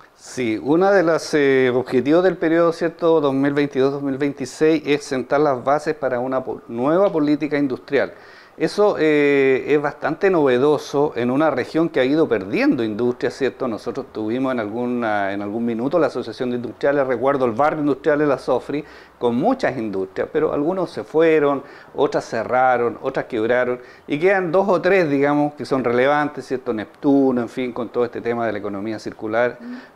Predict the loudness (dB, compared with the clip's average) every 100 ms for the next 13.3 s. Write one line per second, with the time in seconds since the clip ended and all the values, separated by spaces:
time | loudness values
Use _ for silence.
0 | _ 0 4 2 0 -4 -4 -4 -4 -4
1 | -4 -6 -6 -6 -4 -4 -2 -2 -2 -2
2 | -6 -6 -4 -4 -2 0 0 -2 -4 -4
3 | -4 -4 -8 -6 -4 -2 -4 -4 -2 0
4 | -2 -2 -4 -2 -2 -2 -6 -8 -6 -2
5 | 0 -2 -2 -4 -4 -14 -20 -20 -10 0
6 | 2 4 2 0 -2 -2 0 -2 -4 -6
7 | -4 -6 -4 -2 0 -2 -4 -2 -2 0
8 | -2 -2 -2 -4 -8 -10 -8 -4 -2 -4
9 | -4 -4 -4 -2 -2 -2 -6 -20 -8 -4
10 | -4 -4 -6 -10 -8 -4 0 2 2 0
11 | -4 -8 -8 -8 -10 -12 -20 -20 -20 _
12 | -6 -4 0 2 2 2 -2 -2 0 0
13 | -2 -4 -8